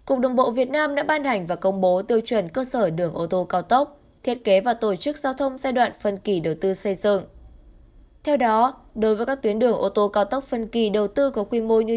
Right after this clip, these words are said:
trên, có thể khai thác với tốc độ đến chín mươi ki-lô-mét trên giờ.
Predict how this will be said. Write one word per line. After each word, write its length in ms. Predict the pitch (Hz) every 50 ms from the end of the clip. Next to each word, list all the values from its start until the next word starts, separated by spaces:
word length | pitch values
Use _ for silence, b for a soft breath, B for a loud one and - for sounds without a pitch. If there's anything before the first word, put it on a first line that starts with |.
| 226 -
trên, 300 | - 240 233 240 233 220 - - - - -
có 140 | - 240 262
thể 160 | 269 294 226
khai 160 | - 196 180
thác 260 | - 240 240 247 247
với 100 | - 196
tốc 200 | 190 247 262 -
độ 200 | 226 233 214 -
đến 220 | 196 196 202 208 208
chín 280 | - - 226 220 247
mươi 120 | 277 269 269 -
ki-lô-mét 360 | 208 180 170 165 180 208 226 226
trên 140 | 208 185 165
giờ. 380 | 185 185 175 175 165 160 143